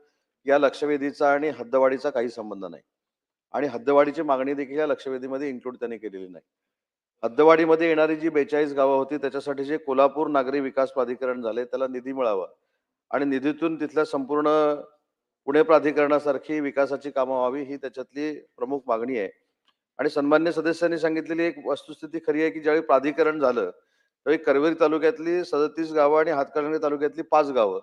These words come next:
अशी बेचाळीस गावांचं हे प्राधिकरण आहे. आणि प्राधिकरण करत असताना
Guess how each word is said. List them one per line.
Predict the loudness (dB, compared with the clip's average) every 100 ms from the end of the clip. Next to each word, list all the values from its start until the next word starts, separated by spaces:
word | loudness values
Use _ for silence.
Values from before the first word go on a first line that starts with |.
| -10 _ _ _ -18
अशी | -12
बेचाळीस | 0 0 4 4 4
गावांचं | 4 4 4 2
हे | 0
प्राधिकरण | 2 0 -2 -6 -6 -6
आहे. | -14 _ _ _ _ _ -4
आणि | -2
प्राधिकरण | 2 2 2 2 2
करत | 4 2
असताना | 4 2 4 4 6 6